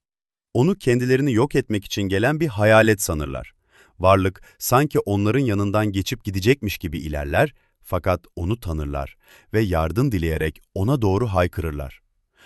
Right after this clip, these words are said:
Çok sevdikleri öğretmenleri döner ve onun sesi öğrencilerin korkularını dindirir. "Cesur olun, benim, korkmayın." Bu harikulade gerçeğe inandıkları anda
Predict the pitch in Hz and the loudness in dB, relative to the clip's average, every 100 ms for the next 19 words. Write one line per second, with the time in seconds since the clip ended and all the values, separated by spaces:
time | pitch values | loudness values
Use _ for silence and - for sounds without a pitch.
0 | _ - 196 - 123 107 101 101 104 92 | _ -2 0 2 0 0 0 0 2 4
1 | 92 - 87 90 87 76 76 78 98 156 | 2 0 -2 0 -2 -4 -4 -2 0 -2
2 | - _ - 113 - 92 104 156 - 87 | -8 _ 0 0 2 -2 0 0 0 -2
3 | - 82 85 95 110 113 110 110 127 - | -2 -4 -2 0 2 0 0 -2 -2 -2
4 | 104 95 - 98 92 92 80 71 67 65 | -2 -2 0 -2 0 -2 -2 -4 -6 -12
5 | - _ _ _ _ _ _ 90 110 117 | -18 _ _ _ _ _ _ 0 2 4
6 | 175 165 85 65 _ _ 90 123 120 - | 4 2 2 -6 _ _ 2 4 4 0
7 | _ _ - 120 - 90 73 65 _ _ | _ _ 6 6 6 -2 -4 -8 _ _
8 | _ _ _ _ - 185 85 104 165 127 | _ _ _ _ 0 0 2 2 2 2
9 | 117 107 101 104 98 95 - 98 98 87 | 2 2 4 2 2 2 2 0 0 -2
10 | 90 92 90 95 101 135 69 67 110 | -2 -2 -2 -2 2 2 0 0 0